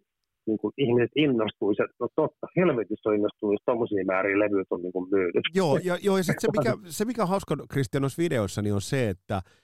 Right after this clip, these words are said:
Speaker 2: kun katsoo nyt itse Hard Lifein videota tai I Want to Break Freetä tai Radio Gagaa, totta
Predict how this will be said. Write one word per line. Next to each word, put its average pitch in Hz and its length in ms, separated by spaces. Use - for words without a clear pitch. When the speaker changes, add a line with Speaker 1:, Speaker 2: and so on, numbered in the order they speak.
Speaker 2:
kun 117 140
katsoo 143 340
nyt 120 160
itse 117 220
Hard 107 240
Lifein 101 360
videota 98 420
tai 98 200
I 98 40
Want 95 160
to - 60
Break 95 300
Freetä 98 260
tai 98 160
Radio 98 340
Gagaa, 95 400
totta 160 220